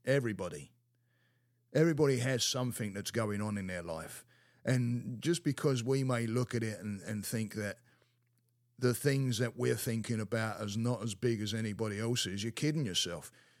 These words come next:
because it's as big as you want it to be. It doesn't mean that it get-, makes your, it makes your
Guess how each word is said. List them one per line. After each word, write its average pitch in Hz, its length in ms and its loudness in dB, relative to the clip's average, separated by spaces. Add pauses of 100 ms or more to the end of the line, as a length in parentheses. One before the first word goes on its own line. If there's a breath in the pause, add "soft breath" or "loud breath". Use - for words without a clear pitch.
(160 soft breath)
because 123 340 2
it's 117 180 0
as 117 120 -2
big 139 240 2
as 120 140 0
you 123 120 2
want 117 180 0
it 113 80 -4
to 117 80 -2
be. 139 400 0 (640)
It 127 140 0
doesn't 151 320 4
mean 139 220 2
that 120 120 0
it 117 100 -4
get-, 117 120 -4
makes 120 280 -2
your, 117 320 0
it 117 180 -6
makes 120 360 -2
your 113 500 0